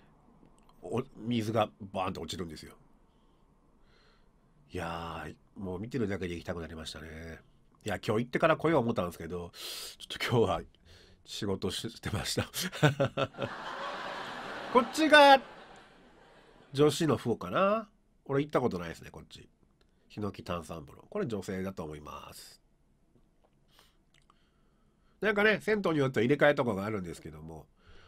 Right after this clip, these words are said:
あの、この松の湯さんはもう男性女性は固定で入れ替わることができないので、あの、だから、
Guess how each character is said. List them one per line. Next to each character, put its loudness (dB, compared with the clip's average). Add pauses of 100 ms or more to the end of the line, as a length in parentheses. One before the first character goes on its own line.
(100)
あ -4
の、 -2
こ 0
の 0
松 2
の 0
湯 2
さ -6
ん -10
は -10
も 0
う -12 (360)
男 -4
性 -2
女 -2
性 -2
は 0
固 -8
定 -2
で -6 (180)
入 -8
れ 0
替 -4
わ 0
る -6
こ -4
と -12
が -12
で -8
き -10
な -12
い -18
の -18
で、 -14 (500)
あ 6
の、 4
だ 8
か 6
ら、 4